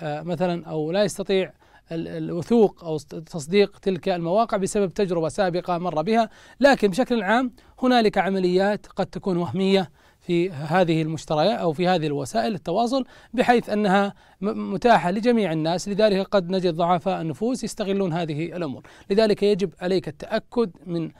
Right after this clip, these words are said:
أن هذا الموقع موقع، آه، حقيقي، وأن هذا المتجر متجر حقيقي. وكما تحدثنا، هذا من أهم، آه، ال-، الأمور. وشبكة معروف أو مبادرة معروف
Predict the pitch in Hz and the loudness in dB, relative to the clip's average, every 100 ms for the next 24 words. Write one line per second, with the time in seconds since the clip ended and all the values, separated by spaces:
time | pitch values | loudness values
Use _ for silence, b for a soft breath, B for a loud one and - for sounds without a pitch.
0 | b 175 180 160 202 180 160 160 160 202 | b -6 -4 0 0 0 -2 -4 -2 -2
1 | 220 247 208 b b - 202 185 180 - | 0 -2 -2 b b -2 -2 0 -4 -2
2 | 190 175 170 - 180 240 262 247 247 190 | -4 -2 -2 -6 -4 -2 -2 -2 0 0
3 | - 180 180 180 170 196 170 175 175 156 | -2 -4 -2 -2 -2 -2 -4 -4 -4 -6
4 | 160 - 156 254 247 254 262 B B B | -6 -8 -6 -6 0 2 2 B B B
5 | - 240 240 269 202 175 190 175 190 190 | 0 0 4 4 4 0 -2 -2 -2 -2
6 | 190 - _ _ _ _ _ - 208 208 | -4 -8 _ _ _ _ _ -4 2 2
7 | 202 208 233 190 160 - 160 165 175 170 | 2 2 2 2 -2 -6 -6 -6 -8 -8
8 | 170 165 190 226 269 b b b 202 214 | -8 -6 2 4 2 b b b 2 2
9 | - 240 202 190 - 175 165 196 - 190 | 4 0 0 -2 -2 -2 0 0 0 -2
10 | 175 - _ _ _ _ _ _ 175 214 | -2 -6 _ _ _ _ _ _ 4 8
11 | 208 175 156 175 160 185 180 | 8 6 0 -2 0 0 0